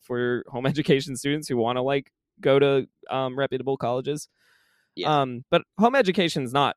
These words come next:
Speaker 1: fraud. There are laws, at least in the United States, um, in regard to home education. And so it's not like a get out of jail or get out of school free card for students or parents. It does take, like, hard work, determination, and an incredible amount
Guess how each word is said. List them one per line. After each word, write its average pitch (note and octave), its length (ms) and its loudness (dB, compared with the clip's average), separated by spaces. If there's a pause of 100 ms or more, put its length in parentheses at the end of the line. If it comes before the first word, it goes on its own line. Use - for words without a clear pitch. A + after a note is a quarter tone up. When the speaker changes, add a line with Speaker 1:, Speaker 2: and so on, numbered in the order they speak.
Speaker 1:
fraud. A#2 560 0
There C#3 240 2
are D3+ 260 8
laws, A#2 520 2
at G#2+ 80 -2
least B2 200 -6
in A#2+ 100 -6
the A#2 60 -6
United A2+ 360 -6
States, - 480 -8 (420)
um, G#2 460 0
in B2+ 160 -2
regard A2+ 320 0
to A2 80 0
home G#2 180 -4
education. F#2+ 800 -8
And A2 180 -10
so A#2+ 120 0
it's A#2 160 -4
not D#3+ 200 2
like D#3+ 140 0
a C3+ 80 -2
get B2 260 0
out A#2+ 160 4
of A2 120 -4
jail A2 300 -2
or G#2+ 180 -4
get A2 200 -6
out G#2+ 140 -4
of G2 100 -8
school A#2+ 640 -4
free B2 240 -4
card C2 380 -10
for A2+ 160 -10
students G#2 460 -10
or F2+ 80 -10
parents. C#2+ 440 -14
It A#2 140 -10
does A#2+ 320 0
take, G2+ 300 -6
like, G2+ 320 -6 (520)
hard A2+ 220 0
work, G2+ 360 -4
determination, G2 640 -8
and D2+ 140 -10
an D2+ 100 -8
incredible F2+ 540 -6
amount C#2+ 320 -8